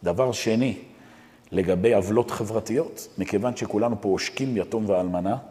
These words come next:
אז היום צריך את כל הכסף של מדינת ישראל להעביר לחלשים. צריך להשקיע תקציבים בחברה הערבית, שכידוע, כל האלימות שיש בחברה הערבית,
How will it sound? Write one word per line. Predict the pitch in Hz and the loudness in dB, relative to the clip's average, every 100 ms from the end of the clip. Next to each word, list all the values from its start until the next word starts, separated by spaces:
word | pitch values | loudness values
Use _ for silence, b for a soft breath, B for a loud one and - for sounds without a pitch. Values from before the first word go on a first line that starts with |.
| B B B B - | B B B B -8
אז | 87 | -4
היום | 90 110 117 | 0 0 0
צריך | 113 - 95 110 | -4 -2 -2 -4
את | 98 | -6
כל | - 127 | -2 0
הכסף | 110 117 - 110 | 0 -4 -4 -6
של | 98 | -4
מדינת | 101 104 104 | -2 -2 -2
ישראל | - 87 101 135 151 | -2 0 2 2 0
להעביר | 98 90 87 87 127 | -2 0 0 0 -2
לחלשים. | 110 - 85 78 - 80 76 - - - _ - - | -2 -4 -6 -6 -6 -8 -10 -18 -20 -20 _ -14 -6
צריך | 92 104 101 | 0 0 0
להשקיע | 95 90 - 104 92 | -2 -2 -2 0 0
תקציבים | - - - 90 98 98 95 82 | -4 -6 -4 -2 0 0 -2 0
בחברה | 85 87 92 80 92 | 0 0 -4 -2 2
הערבית, | 92 82 85 98 95 | 2 2 -2 -4 -4
שכידוע, | 85 87 87 85 101 98 B B B | -6 -4 -2 -2 -4 -4 B B B
כל | - 98 | 0 2
האלימות | 101 92 95 101 | 4 2 0 0
שיש | 98 92 | -4 -6
בחברה | 87 - 82 90 | -6 -4 0 2
הערבית, | 87 87 80 80 - | 2 0 -4 -8 -12